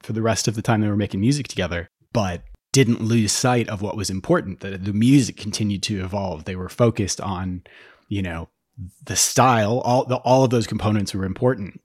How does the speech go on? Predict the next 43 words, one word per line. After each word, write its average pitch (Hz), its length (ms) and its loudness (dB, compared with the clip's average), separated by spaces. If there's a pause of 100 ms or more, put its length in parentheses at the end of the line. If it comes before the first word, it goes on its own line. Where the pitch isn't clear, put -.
but, - 340 -2
um, 90 440 -2
the 98 80 0
music 107 360 4
was 92 140 -6
really 95 380 -4
at 95 200 -6 (120)
the 87 360 -8
center 127 440 4
of 80 160 -6
it. - 120 -12
And 101 120 -4
it 92 100 -4
never 101 340 0
felt - 480 -8 (440)
cheap 120 360 4 (120)
or 95 160 -4
false 107 500 0
or 92 80 -4
like 90 220 -6
they 98 80 -8
were 87 80 -8
trying 90 200 -6
to 90 60 -8
force 98 540 -4
some, 92 680 -2
like, 87 160 -12
silly 117 320 0
concept 113 480 -2
on 85 140 -6
you. 80 80 -10
It 80 40 -12
was 92 120 -6
always 104 340 -4
really 98 240 -4
cool 120 440 2
and 101 180 -8
really, 92 320 -10 (120)
like, 85 280 -12 (320)
the 104 80 -8
tone 117 420 4
was 82 160 -10
right. - 260 -10